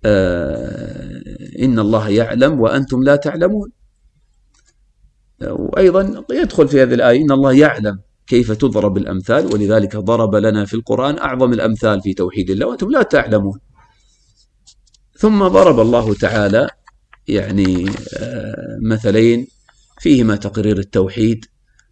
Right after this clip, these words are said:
لكن هذا سيأتي معنا إن شاء الله في، آه، المجلس القادم بإذن الله.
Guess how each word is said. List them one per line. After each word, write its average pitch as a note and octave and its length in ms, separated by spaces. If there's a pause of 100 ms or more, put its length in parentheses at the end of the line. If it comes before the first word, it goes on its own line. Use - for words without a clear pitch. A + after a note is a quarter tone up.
(100)
لكن C#3+ 300
هذا G#2 220
سيأتي G2+ 460
معنا F#2+ 360
إن G2 80
شاء - 200
الله G2 340 (440)
في، E2+ 320
آه، - 580
المجلس G2 600
القادم F#2 540
بإذن G2+ 240
الله. F#2+ 400